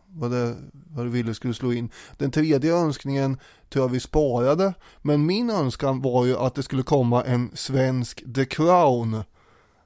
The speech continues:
eh, serie då, baserat på den svenska monarkin från ungefär, eh, slutet av Gustav V tid och sen framåt, med fokus på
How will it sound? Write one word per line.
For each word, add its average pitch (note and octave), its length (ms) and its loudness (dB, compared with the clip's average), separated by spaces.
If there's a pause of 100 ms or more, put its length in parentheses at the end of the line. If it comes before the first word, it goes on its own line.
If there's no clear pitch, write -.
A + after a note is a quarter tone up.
(180)
eh, B2 680 -4
serie C#3+ 540 0
då, A#2+ 360 0
baserat B2+ 640 0
på B2 380 2 (420)
den C#3+ 120 -2
svenska D3 360 2
monarkin C3+ 540 0
från B2+ 300 0
ungefär, A#2+ 720 2
eh, B3 160 0
slutet B2+ 500 -2
av B2 140 4
Gustav A#2+ 480 0
V C3 180 2 (280)
tid B2 280 0
och A2+ 80 -4
sen A#2+ 200 0
framåt, A#2+ 540 -2
med A#2+ 120 -2
fokus A#2 500 -4
på A2+ 300 -2